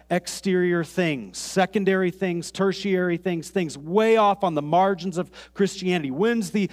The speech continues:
the world gonna end? Wh-, like, all of these questions that are important questions, but not central, central, central questions.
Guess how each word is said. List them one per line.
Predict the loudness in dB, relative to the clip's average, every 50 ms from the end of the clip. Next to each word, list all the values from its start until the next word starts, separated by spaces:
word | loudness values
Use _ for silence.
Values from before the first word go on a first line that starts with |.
| -6 -8 -4
the | -4 -2
world | 2 4 6 6 6 6 4 2 0 0
gonna | 0 0 0 0 -2 -2
end? | -2 -2 0 0 0 -2 -2 -4 -6
Wh-, | -6 -6 -4 -6 -4 -6 -8 -6 -2
like, | 0 0 0 -2 -4 -2
all | 0 2 4 4 2 2 2
of | 0 -2 -2
these | -2 0 0 -2 -2 -4
questions | -4 0 0 0 0 -2 -4 -4 -4 -4 -2 0
that | 2 2 4
are | 2 2 2
important | 0 -2 -2 0 4 4 6 6 4 2 -2 -6 -8 -8
questions, | -4 -4 -4 -4 -6 -8 -6 -4 -4 -4 -4 -6 -10 -12 -18 -20 -20 -20 -4 0
but | 0 2 4
not | 4 4 4 2 2
central, | -2 -2 0 0 0 0 0 -2 -2 -2 -2 -4 -6 -12 _ _ _ _ _
central, | -14 -4 0 2 2 2 0 0 0 0 -2 -2 -6 -14 -20 _
central | -14 -6 -2 -2 -2 -2 -2 -4 -6 -4
questions. | -2 -2 -2 -2 -4 -6 -10 -12 -14 -16 -16 -16 -16 -16 -16 -16 -18